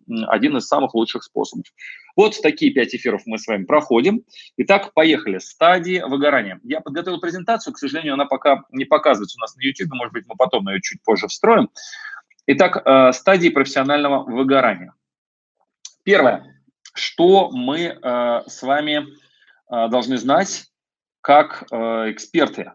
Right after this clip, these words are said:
в этой области, что есть, э, два научных подхода, э, два теста. Э, к сожалению, никак по-другому не замеряют, э, профессиональное выгорание. М, э, первый тест —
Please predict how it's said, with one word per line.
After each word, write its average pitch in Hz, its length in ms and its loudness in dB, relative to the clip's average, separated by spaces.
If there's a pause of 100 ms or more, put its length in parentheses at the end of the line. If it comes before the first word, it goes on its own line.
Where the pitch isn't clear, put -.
в 110 180 -8
этой 135 200 2
области, 95 460 -2
что 131 440 4
есть, 165 560 2
э, 117 680 6
два 139 280 2
научных 139 580 0
подхода, 135 600 -6 (640)
э, 113 300 2
два 156 160 4
теста. 156 480 -6 (420)
Э, 117 800 0 (320)
к - 60 -20
сожалению, 139 420 2
никак 120 220 0
по-другому 127 340 2
не 104 80 -2
замеряют, 110 500 2
э, 117 300 2
профессиональное 107 480 -2
выгорание. 175 460 2 (320)
М, 120 180 0
э, 110 300 4
первый 147 240 6
тест — 123 280 2